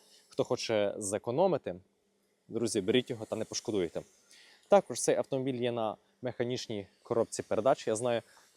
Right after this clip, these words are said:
досить багато людей, які відмовляються від автоматичної коробки передач, тому що вона є не така надійна, як механічна, та більш така витриваліша. Також автомобіль є на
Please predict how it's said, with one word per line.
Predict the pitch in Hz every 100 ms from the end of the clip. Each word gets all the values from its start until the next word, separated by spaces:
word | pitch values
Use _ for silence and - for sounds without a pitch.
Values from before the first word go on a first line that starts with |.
| -
досить | 120 127 127
багато | 120 135 113
людей, | 120 123 113 - _ - -
які | 113 - 139 120 -
відмовляються | 131 123 127 127 139 110 - 113
від | 113 117 _ _ _ _ _ _ _ _ _ _ _
автоматичної | - - 127 143 220 185
коробки | 151 135 - 127
передач, | - 120 113 107 - - -
тому | 139 143
що | - -
вона | 127 127 123
є | 127 123 120 -
не | 123
така | 117 123
надійна, | 113 110 120
як | 113 107 113
механічна, | 107 117 156 - 190 - _ _ - _ _ _ _
та | 127 131 127 123 - _ _ _ -
більш | 117 143 - - _
така | 135 131
витриваліша. | 117 - 147 139 127 101 - 82 - _ _ _ _ _ _ _ - - -
Також | 147 127 123
автомобіль | 110 - 113 113
є | 110 110 104 - -
на | - 113